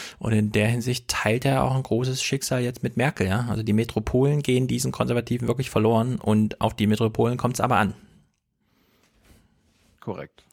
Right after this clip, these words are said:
Speaker 1: Hoffen wir einfach mal.
Speaker 2: Zum Abschluss gucken wir mal kurz aufs Osterfest zurück und gehen ins Weiße Haus. Und ich, äh, wer jetzt diese Sendung, unsere Folge guckt,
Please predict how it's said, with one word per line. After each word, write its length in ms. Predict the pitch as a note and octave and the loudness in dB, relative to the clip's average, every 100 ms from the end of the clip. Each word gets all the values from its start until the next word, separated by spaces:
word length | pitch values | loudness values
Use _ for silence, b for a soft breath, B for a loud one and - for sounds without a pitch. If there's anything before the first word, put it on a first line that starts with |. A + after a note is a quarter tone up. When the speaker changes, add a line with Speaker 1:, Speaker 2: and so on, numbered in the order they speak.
| - | -12
Speaker 1:
Hoffen 280 | - G2 F#2 | -6 -4 -6
wir 80 | - | -8
einfach 240 | - - | -10 -12
mal. 160 | - - - _ _ _ _ _ _ _ _ _ _ _ _ | -12 -12 -16 _ _ _ _ _ _ _ _ _ _ _ _
Speaker 2:
Zum 800 | - - D3+ D#3+ E3+ E3 E3+ - | -18 -4 2 4 4 4 2 0
Abschluss 720 | - C#3 - C3+ B2 - - - B B B B _ | -2 -2 0 0 0 -4 -10 -12 B B B B _
gucken 220 | - C#3 | -4 0
wir 40 | C3+ | 2
mal 140 | A2+ | 4
kurz 180 | A#2+ A2 | 2 0
aufs 160 | A2 | -2
Osterfest 520 | - C3+ - - B2 - | 0 0 0 -2 -4 -4
zurück 320 | A2+ C#3 - b b b _ | -6 -6 -10 b b b _
und 220 | G#2+ G#2 | -16 -6
gehen 340 | B2+ C3 A#2 G#2+ | 0 2 0 -2
ins 220 | D#3 - | -4 0
Weiße 280 | G#2 B2+ A#2+ | 0 0 0
Haus. 380 | F#2 A2+ F3+ - B B B B - - | 0 0 0 -8 B B B B -16 -12
Und 420 | G#2+ G2+ G2 G2+ | -6 -4 -4 -8
ich, 180 | - G2+ - - | -10 -12 -12 -12
äh, 440 | G#2+ G#2 G2+ G2 F#2+ | -8 -6 -4 -4 -6
wer 500 | F#2 G2+ A2+ A#2+ G#2+ | -8 0 2 4 2
jetzt 520 | A2+ A#2+ - - - - _ _ _ _ _ _ _ - | 2 0 -2 -10 -10 -20 _ _ _ _ _ _ _ -4
diese 580 | G#2+ G#2+ A2 G#2+ G2+ | -4 -2 0 2 0
Sendung, 480 | G2 G2 A2+ A2 F#2 | -2 0 0 2 0
unsere 240 | G#2 G2 G2+ | -2 -2 0
Folge 300 | G#2 G#2 F#2 | 2 0 0
guckt, 500 | - B3 - - | 0 0 -4 -12